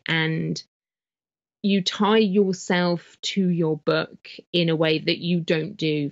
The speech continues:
for, you know, doing, uh, finance reports and things. Um, but I think for me, recognizing that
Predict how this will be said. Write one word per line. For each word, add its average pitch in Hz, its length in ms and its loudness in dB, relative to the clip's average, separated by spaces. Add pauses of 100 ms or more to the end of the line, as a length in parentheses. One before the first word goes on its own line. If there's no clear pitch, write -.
for, 156 200 -4 (460)
you 147 160 -12
know, - 120 -12 (920)
doing, 156 640 0
uh, 160 200 0
finance 240 400 2
reports 180 360 -2
and 170 120 -4
things. 165 340 -4 (400)
Um, 180 420 -2 (340)
but 196 180 0
I 196 120 -2
think 247 260 -4
for 226 120 -2
me, 202 600 2
recognizing 180 800 -2
that 170 240 -4